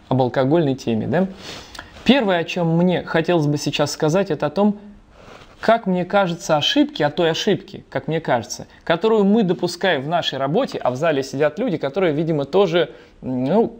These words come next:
там, священники в том числе, ну, то есть те люди, которые вот сталкиваются с, м, э, читают лекции, пропаганду ведут, ну, там, и так далее, беседы. В нашей работе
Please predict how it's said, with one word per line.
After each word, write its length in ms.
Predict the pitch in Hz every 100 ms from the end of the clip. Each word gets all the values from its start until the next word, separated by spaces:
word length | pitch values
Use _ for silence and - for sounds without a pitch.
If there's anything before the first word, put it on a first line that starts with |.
| -
там, 160 | 151 117
священники 600 | - 123 262 262 202 175
в 60 |
том 140 | - 160
числе, 220 | - 170
ну, 160 | 240 269
то 80 |
есть 180 | 208 -
те 120 | 240
люди, 260 | 214 233 180
которые 380 | 156 143 175 143
вот 140 | 147
сталкиваются 760 | - 156 156 143 131 123 - 120
с, 200 | - -
м, 180 | 151 127 - - - -
э, 1200 | - 156 - - - - - - - - - 52
читают 460 | - - 117 113 143
лекции, 440 | 220 214 - 175
пропаганду 600 | 165 160 127 151 208 165
ведут, 300 | 156 139 -
ну, 100 | 190
там, 300 | 202 120 123 139
и 80 | 123
так 200 | 135 117
далее, 200 | 107 -
беседы. 460 | 117 160 104 101 - - - - - -
В 120 | - 185
нашей 320 | 208 - 143
работе 500 | 143 147 180 -